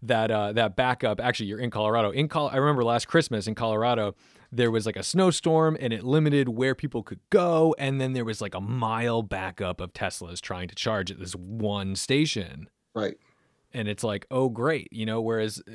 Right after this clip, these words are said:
Speaker 1: whereas, like, they, 'cause that's the thing. They knew, like, they're like, "Oh, I can't get through this pass," right? It's like,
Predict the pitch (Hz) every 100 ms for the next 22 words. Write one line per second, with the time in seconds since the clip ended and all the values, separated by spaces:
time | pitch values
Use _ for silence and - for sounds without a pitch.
0 | 107 120 139 117 110 113 - 127 104 -
1 | _ _ - 131 135 131 151 151 127 143
2 | 147 139 139 113 123 135 117 113 98 117
3 | 107 104 139 104 - 117 107 117 - 107
4 | 98 - - 104 85 - - 107 110 110
5 | - 98 -